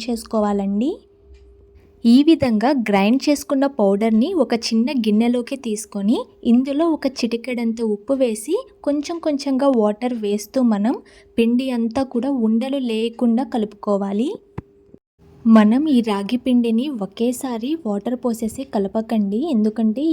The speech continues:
ఈ పిండి మనకి ఉండలు కట్టేస్తది. అలాగా రాకుండా ఉండాలి అంటే కొంచెం కొంచెంగా వాటర్ వేస్తూ మనం చూసుకుంటూ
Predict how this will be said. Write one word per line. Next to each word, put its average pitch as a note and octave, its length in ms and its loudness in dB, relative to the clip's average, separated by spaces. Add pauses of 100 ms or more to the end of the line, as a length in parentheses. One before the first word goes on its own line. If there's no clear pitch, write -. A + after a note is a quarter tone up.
(100)
ఈ - 20 0 (180)
పిండి A3 360 0
మనకి A#3 260 -2 (140)
ఉండలు G#3+ 360 0
కట్టేస్తది. G3+ 640 -6 (320)
అలాగా G#3 340 0 (120)
రాకుండా A#3+ 560 0
ఉండాలి A3 460 0
అంటే A3 200 -2 (160)
కొంచెం B3 380 -2
కొంచెంగా B3 380 0 (100)
వాటర్ G#3+ 320 -2 (100)
వేస్తూ G#3+ 380 -4 (100)
మనం B3+ 220 -2 (420)
చూసుకుంటూ A#3 520 -2